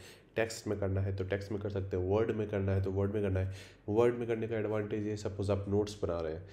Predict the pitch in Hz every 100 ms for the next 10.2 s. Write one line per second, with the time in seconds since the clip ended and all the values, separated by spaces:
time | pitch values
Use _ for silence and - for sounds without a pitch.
0 | - - - 98 98 98 98 98 95 -
1 | 98 95 - 95 98 95 95 98 - -
2 | - - - - 104 98 95 101 98 -
3 | 101 98 98 95 117 104 95 - - -
4 | - 160 196 - - - - 135 - 143
5 | - 160 143 131 101 95 95 90 87 -
6 | 92 95 95 107 104 113 107 113 110 104
7 | 98 101 104 98 104 104 110 - - -
8 | - 101 101 104 107 165 160 98 92 87
9 | - - - - 113 135 135 123 104 -
10 | 120 180